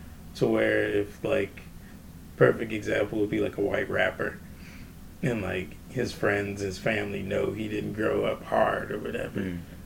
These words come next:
Speaker 1: But he's like, "I wanna be a hood rapper, and I wanna make this hood shit. So I'm just gonna pretend to be a hood rapper.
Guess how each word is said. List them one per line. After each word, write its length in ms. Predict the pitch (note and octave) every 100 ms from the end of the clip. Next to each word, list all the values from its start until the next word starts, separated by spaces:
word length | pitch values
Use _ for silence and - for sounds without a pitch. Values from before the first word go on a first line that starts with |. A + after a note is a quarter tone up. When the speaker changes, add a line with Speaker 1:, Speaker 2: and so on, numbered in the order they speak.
| -
Speaker 1:
But 100 | -
he's 200 | A2+ G#2+
like, 240 | A2 G#2 -
"I 100 | G#2
wanna 220 | G#2 G2+ G2
be 340 | G#2 G#2 G#2 - - - -
a 60 |
hood 340 | G2+ A#2 G#2+ A#2
rapper, 480 | B2+ C#3 - G#2 - - - -
and 120 | A#2 A2
I 80 | G#2
wanna 160 | G#2
make 260 | G#2 G#2 G#2+
this 180 | A2 -
hood 240 | A2 -
shit. 300 | - D#3+ - - - - -
So 100 | G#2+
I'm 240 | G#2 B2
just 220 | B2 C#3+ B2
gonna 200 | G#2+ A2+
pretend 640 | B2 A#2+ D#3 F3+ F3 F3+
to 80 | D#3
be 200 | A#2+ A#2+
a 40 |
hood 220 | A#2+ A#2+ A#2
rapper. 500 | B2 B2 B2 D3+